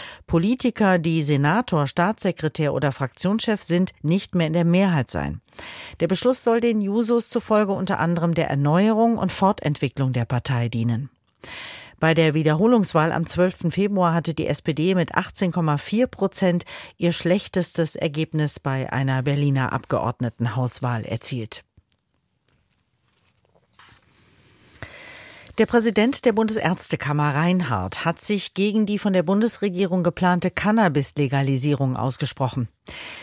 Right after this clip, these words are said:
Zur Begründung sagte er im Interview der Woche des Deutschlandfunks, der illegale Handel mit der Droge werde durch eine Legalisierung nicht gestoppt. Als Beispiel führte Reinhardt die Situation in Kanada an,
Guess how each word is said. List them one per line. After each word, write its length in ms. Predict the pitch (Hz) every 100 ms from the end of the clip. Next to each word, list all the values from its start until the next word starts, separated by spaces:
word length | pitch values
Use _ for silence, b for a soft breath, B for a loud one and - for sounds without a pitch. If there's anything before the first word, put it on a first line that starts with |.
| B B
Zur 140 | -
Begründung 520 | 190 - 247 285 262 220
sagte 360 | 202 208 -
er 280 | 196 196 190
im 160 | 185 175
Interview 460 | 185 175 160 151
der 200 | 151 143
Woche 280 | 131 160 196
des 180 | 160 151
Deutschlandfunks, 800 | 165 170 - 175 170 190 190 - B B B -
der 120 | 175
illegale 540 | 226 254 208 202 185
Handel 300 | 180 220 240
mit 180 | 208 190
der 160 | 202 190
Droge 480 | 180 151 220 214 165
werde 300 | 180 180 170
durch 280 | 170 -
eine 220 | - 165 156
Legalisierung 840 | 170 165 160 160 147 156 151 180
nicht 260 | 170 151 -
gestoppt. 540 | 160 - 214 - - - - B B B B
Als 180 | 175 -
Beispiel 480 | 190 277 - 202
führte 380 | 180 202 190 156
Reinhardt 580 | 151 180 214 208 - -
die 80 | 180
Situation 540 | 175 - 170 - 170
in 220 | 143 165
Kanada 520 | - 185 220 180 139 98
an, 220 | 123